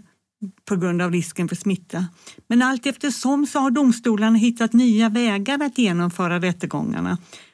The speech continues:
Det handlar både om att i större utsträckning genomföra dem med hjälp av video, men också att, eh, så långt det går genomföra målet på handlingarna, som det heter, att man inte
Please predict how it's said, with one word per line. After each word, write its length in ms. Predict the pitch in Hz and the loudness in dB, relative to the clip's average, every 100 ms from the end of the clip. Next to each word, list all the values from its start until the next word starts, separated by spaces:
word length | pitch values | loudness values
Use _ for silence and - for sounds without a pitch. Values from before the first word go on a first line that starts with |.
| _ | _
Det 100 | 214 | -2
handlar 320 | 208 269 220 | 2 4 4
både 380 | 208 202 185 175 | 2 0 -2 0
om 160 | 269 269 | 2 2
att 180 | 247 247 | 2 0
i 60 | |
större 360 | 226 220 196 196 | 0 0 0 0
utsträckning 680 | 175 - 185 175 185 185 170 - - - _ _ - | -2 -4 -4 -4 0 -2 -2 -12 -20 -20 _ _ 0
genomföra 520 | 233 185 180 185 175 | 2 2 0 -2 0
dem 160 | 180 | 0
med 80 | 185 | 2
hjälp 240 | 175 165 175 | 0 0 -2
av 80 | |
video, 540 | 151 147 135 165 226 240 - _ _ _ _ - | -2 -2 -2 0 2 0 -6 _ _ _ _ 0
men 140 | 233 | 2
också 340 | 214 - - 208 | 2 0 -4 -2
att, 360 | 208 202 - | -2 -4 -4
eh, 200 | 208 202 196 _ - | -2 -2 -4 _ -6
så 160 | - | 0
långt 300 | 220 208 202 | 2 2 0
det 80 | 220 | -2
går 460 | 185 226 233 226 196 _ _ _ _ | -2 0 2 0 -2 _ _ _ _
genomföra 520 | 247 233 208 208 202 | 2 4 2 0 0
målet 400 | 202 185 175 185 | 0 0 -2 -4
på 80 | 185 | -2
handlingarna, 800 | 185 240 185 170 208 220 196 185 | -2 0 0 2 2 2 2 -2
som 200 | - 180 | -2 -2
det 60 | 175 | -2
heter, 360 | 160 170 - | -4 -6 -8
att 140 | 175 175 | -6 -4
man 160 | 180 | -2
inte 420 | 185 170 170 190 | 0 -2 -4 -6